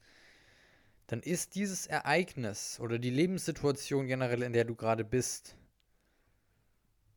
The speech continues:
ist das ein unglaubliches Geschenk, weil das etwas ist, was dich darauf aufmerksam macht,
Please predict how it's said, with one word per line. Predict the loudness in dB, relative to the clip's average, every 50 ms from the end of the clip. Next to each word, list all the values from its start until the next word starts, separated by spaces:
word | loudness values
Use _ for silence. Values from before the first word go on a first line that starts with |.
| _ _ _ _ _ _ _ _ _ _ _ _ _ _ _ _ 0
ist | 0 0 2 4 4
das | 4 4 4
ein | 2 -2 -2 0
unglaubliches | 0 0 4 8 8 8 8 8 4 0 0 -2 -4 -2
Geschenk, | 0 0 0 2 4 2 2 2 -2 -8 -14 -20 -20 -20 _ _ _ _
weil | 0 2 2
das | 4 2 0 0
etwas | -4 -10 -6 -6 -6 -6 -4
ist, | -6 -6 -6 -4 -2
was | -4 -4 -2
dich | -6 -6 -2
darauf | -2 0 0 0 -2 0 4
aufmerksam | 6 6 6 6 2 -2 -2 -2 -4 -6 -8 -6 -4
macht, | -4 -4 -6 -8 -14 -20 -20